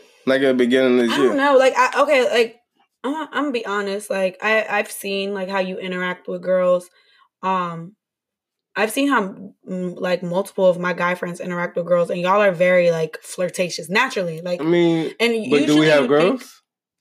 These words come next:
Speaker 2: I mean, there's been times where you damn near had a girl.
Speaker 1: True. But I'm just friendly. It might come across
Speaker 2: But
Speaker 1: as
Speaker 2: that's what
Speaker 1: flirting,
Speaker 2: I'm
Speaker 1: but I'm
Speaker 2: saying.
Speaker 1: just
Speaker 2: So, like, unless you're, like, would you, like, flat out tell a girl, "I'm taken"?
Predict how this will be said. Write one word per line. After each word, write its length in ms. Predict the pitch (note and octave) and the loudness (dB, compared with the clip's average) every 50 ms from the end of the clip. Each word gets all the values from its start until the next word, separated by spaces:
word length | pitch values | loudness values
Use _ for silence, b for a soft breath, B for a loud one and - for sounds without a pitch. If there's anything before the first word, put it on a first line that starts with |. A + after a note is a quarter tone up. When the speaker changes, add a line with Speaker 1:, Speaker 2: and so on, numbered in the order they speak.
| _ _ _ _ _ _ _ _ _ _ _ _ | _ _ _ _ _ _ _ _ _ _ _ _
Speaker 2:
I 80 | G3+ A3 | -4 -2
mean, 140 | A#3+ A3+ G3 | -2 -2 -2
there's 200 | G3+ G#3+ G3+ F#3+ | -2 -4 -2 -2
been 140 | G#3 G3+ | -4 -4
times 340 | F3 F#3+ G3 G#3+ A3 G#3 F3+ | -4 -4 -4 -4 -4 -4 -4
where 80 | F#3+ F#3 | -4 -6
you 320 | F#3 F3+ F3+ F3+ F3 E3+ E3+ | -6 -6 -8 -8 -10 -10 -8
damn 300 | D#3+ F#3 F#3 F#3+ F#3 F3+ | -6 -4 -4 -2 -4 -4
near 180 | F3+ G3 A3+ A#3+ | -4 -4 -4 -2
had 200 | A3 G3 F3+ F3 | -2 -2 -4 -4
a 20 | |
girl. 400 | D#3+ E3 E3 E3 E3 F#3 G#3+ A3 _ _ _ - - _ _ _ _ _ _ _ _ _ _ - | -4 -4 -4 -4 -4 -6 -8 -12 _ _ _ -20 -20 _ _ _ _ _ _ _ _ _ _ -12
Speaker 1:
True. 260 | - G2 G#2 A#2+ _ b b b b b b b b _ _ _ _ _ _ _ | -10 -10 -10 -10 _ b b b b b b b b _ _ _ _ _ _ _
But 300 | - F#3 F#3+ D#3+ F3+ - - _ _ _ | 2 4 4 4 2 -2 -8 _ _ _
I'm 220 | C3+ D3 E3 E3+ | 0 2 2 2
just 280 | D#3 D#3+ D#3+ C#3+ - - | 2 2 0 0 -2 -6
friendly. 460 | - - C3 C3 A#2 G#2 G2 F2 G2+ - | 0 2 2 2 2 0 -4 -8 -10 -6
It 60 | A2+ | -2
might 200 | A#2+ B2 B2 A#2 - | 0 0 0 0 0
come 140 | B2+ A#2+ | 0 -2
across 240 | A#2 F#2+ B2 A2 G#2+ | 0 0 0 2 2
Speaker 2:
But 80 | A2+ - | 4 2
Speaker 1:
as 60 | - | 2
Speaker 2:
that's 20 | A2 | 2
what 80 | A2 | 2
Speaker 1:
flirting, 180 | A2+ - - - G#2+ | 0 0 0 0 -2
Speaker 2:
I'm 60 | G2 | -2
Speaker 1:
but 100 | G#2+ G#2+ | 0 0
I'm 100 | A2 - | 0 0
Speaker 2:
saying. 120 | A#3+ - B3 | 0 2 2
Speaker 1:
just 200 | - A2+ A2 - | 2 2 4 2
Speaker 2:
So, 80 | B3+ | 2
like, 200 | B3 A#3+ A#3 A3+ - | 2 2 0 -2 -2
unless 300 | A#3+ B3 A#3+ B3 C#4 C4+ | -4 -4 -4 -4 -4 -4
you're, 80 | D4+ C#4+ | -4 -4
like, 200 | C4+ B3+ A3+ A3+ G#3 G3 _ _ - | -4 -4 -6 -8 -14 -20 _ _ -20
would 260 | F3+ G#3+ B3 A#3 - | -10 -8 -8 -8 -8
you, 120 | C4+ C#4 C4 | -10 -6 -4
like, 180 | C#4 C4+ C4 - | -4 -4 -4 -6
flat 300 | - A#3 A3 A#3+ A#3+ A#3+ | -6 -2 -2 -2 -2 -2
out 180 | A#3 A#3 - | -4 -4 -4
tell 180 | - - B3 A3+ | -4 -4 -2 -2
a 80 | G#3+ | -2
girl, 280 | G3+ G3+ A3 A3+ A3+ A3+ B B B B B B _ _ - | -2 -2 -2 -2 -2 -4 B B B B B B _ _ -4
"I'm 180 | G#3+ A#3 A3+ | -2 -2 -2
taken"? 500 | A3+ - G#3+ G#3 G3+ - F3+ E3 E3+ E3+ | 0 0 -2 -2 -2 -6 -12 -14 -14 -20